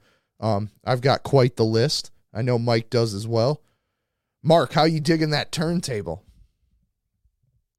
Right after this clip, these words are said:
Did you play Alan Parsons on it yet? Hopefully you did.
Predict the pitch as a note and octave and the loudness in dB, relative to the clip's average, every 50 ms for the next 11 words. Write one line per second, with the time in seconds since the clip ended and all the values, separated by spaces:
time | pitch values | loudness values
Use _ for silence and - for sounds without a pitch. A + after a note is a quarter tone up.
0 | _ _ _ _ _ _ - C3 B2 B2+ A#2+ - D#3 C#3+ C#3 B2+ C#3+ C#3 C#3+ C#3 | _ _ _ _ _ _ -10 -6 -4 -4 0 2 2 4 4 4 4 2 2 0
1 | B2 - C#3+ C#3 B2 C3+ C#3+ - D#3+ D3+ C#3+ D#3 C#3+ C#3+ D#3 D3+ - D#3 D#3 D#3 | 0 0 2 2 2 2 2 0 -2 0 2 2 2 2 0 0 2 2 2 2
2 | - - _ _ _ _ _ _ _ _ _ _ _ _ _ _ _ _ _ _ | 0 -6 _ _ _ _ _ _ _ _ _ _ _ _ _ _ _ _ _ _
3 | _ _ _ - - _ _ - C#3 B2+ - - A#2+ B2 A#2 G#2 A2 G#2+ - A2 | _ _ _ -20 -20 _ _ 0 0 0 0 0 0 0 2 0 0 0 2 2
4 | A2 A#2+ C3 - | 2 2 0 -4